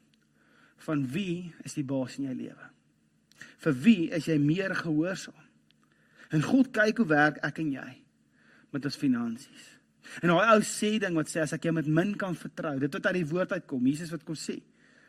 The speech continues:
"As jy met min vertrou kan word, dan kan ek jou met meer vertrou." En hoe die Here kom sê, hoe hy, hoe jy met jou finansies werk, kom wys vir my,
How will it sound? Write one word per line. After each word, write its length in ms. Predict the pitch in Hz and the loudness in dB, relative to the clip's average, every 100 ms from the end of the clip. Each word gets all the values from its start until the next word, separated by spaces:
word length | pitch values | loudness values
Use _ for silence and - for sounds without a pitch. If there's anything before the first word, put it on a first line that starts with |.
| _ _ - | _ _ -8
"As 100 | 139 | -2
jy 100 | 185 | 0
met 140 | 226 | 2
min 240 | 165 185 | 2 2
vertrou 480 | 208 185 - 160 165 | 0 -4 -4 0 0
kan 200 | 170 175 | -2 -6
word, 440 | 123 117 120 - - _ _ _ _ _ _ _ | -6 -8 -12 -16 -20 _ _ _ _ _ _ _
dan 100 | 135 | -10
kan 120 | 147 | -2
ek 100 | 151 | -2
jou 120 | 151 147 | 0 -2
met 160 | 135 | -2
meer 260 | 139 143 156 | 0 0 -2
vertrou." 500 | - - - - - _ _ _ _ _ _ _ _ _ _ _ _ _ - - | -8 -18 -20 -20 -20 _ _ _ _ _ _ _ _ _ _ _ _ _ -16 0
En 60 | |
hoe 120 | 151 165 | 6 8
die 120 | 170 | 6
Here 160 | 180 | 4
kom 120 | 214 185 | 0 -6
sê, 220 | - 170 | -4 0
hoe 160 | 151 | 4
hy, 220 | 156 160 170 | 4 4 2
hoe 200 | 156 160 | 2 2
jy 160 | 180 | 2
met 120 | 196 | 0
jou 100 | 180 170 | -2 -2
finansies 640 | 170 147 139 156 180 - | 0 0 0 -2 -6 -10
werk, 280 | 127 117 - - | -10 -10 -14 -4
kom 180 | 156 127 | -4 -2
wys 360 | 135 160 160 - | -2 -2 -6 -10
vir 100 | 160 | -12
my, 240 | - - | -14 -18